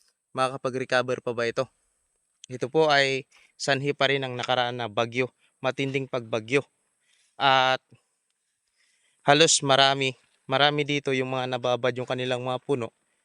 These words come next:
ay hindi na nakapag-recover.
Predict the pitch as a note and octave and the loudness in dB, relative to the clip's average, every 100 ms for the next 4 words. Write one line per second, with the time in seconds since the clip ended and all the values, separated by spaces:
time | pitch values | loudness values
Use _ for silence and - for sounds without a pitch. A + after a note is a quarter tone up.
0 | _ _ - B2+ C#3 C3+ C3+ C3 C3 B2+ | _ _ -4 -2 -2 -4 -4 -4 -4 -8
1 | B2 B2 - _ - A#2 A#2+ A#2 G#2 A2+ | -6 -8 -8 _ -12 -10 -2 -2 0 -2
2 | - | -4